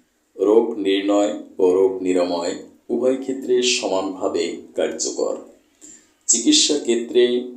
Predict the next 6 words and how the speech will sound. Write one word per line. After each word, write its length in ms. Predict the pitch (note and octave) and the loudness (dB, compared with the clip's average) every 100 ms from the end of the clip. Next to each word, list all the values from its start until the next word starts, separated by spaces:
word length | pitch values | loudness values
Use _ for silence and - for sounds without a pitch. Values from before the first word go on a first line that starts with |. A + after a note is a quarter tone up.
| - | -2
এফআইআর 880 | G#2+ A2+ - G#2 G2 - G2 F#2+ F#2+ | 2 2 0 -2 -2 0 0 0 2
রশ্মি 360 | F#2+ - G2+ G2 | 2 2 -2 -4
প্রয়োগের 560 | F#2+ F#2 F2+ F2+ F#2 | 2 4 4 4 0
সুবিধা 420 | F2+ - A#2 A2+ | 0 0 0 0
হল 500 | F#2 F#2 F2 E2+ - - - - | -2 -2 0 0 -4 -12 -20 -6
ইহা 480 | F#2+ F2 D#2+ - | -2 0 -2 -4